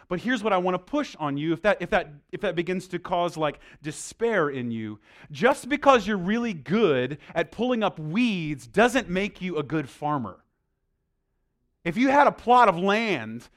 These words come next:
and you cleared it of weeds, that doesn't make you a good farmer. That makes you a good weed puller,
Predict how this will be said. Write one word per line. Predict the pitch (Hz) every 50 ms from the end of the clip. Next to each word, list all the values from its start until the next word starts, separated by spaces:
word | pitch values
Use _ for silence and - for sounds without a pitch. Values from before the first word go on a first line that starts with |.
| _ _ _ _ _ 156
and | 170 190
you | 208
cleared | - - - - - 185 208 254 277 285 254
it | 247 208
of | 185 156 147
weeds, | 143 160 202 240 247 196 151 123 110 113 117 - - _ _
that | 214 214 202 -
doesn't | 269 269 233 226 175
make | 180 196 214 202 -
you | 175 165 151
a | 143
good | 127 165 160 123
farmer. | - - 185 185 175 139 110 87 - _ _ _ _ _ _ _ _ _ _ _ _ _ _ _ _ _ _ -
That | 175 185
makes | 185 170 - 185
you | 196 156
a | 147
good | 123 170 156 123 104 113
weed | 156 220 277 302 196 -
puller, | - 120 117 107 110 123 185 214 -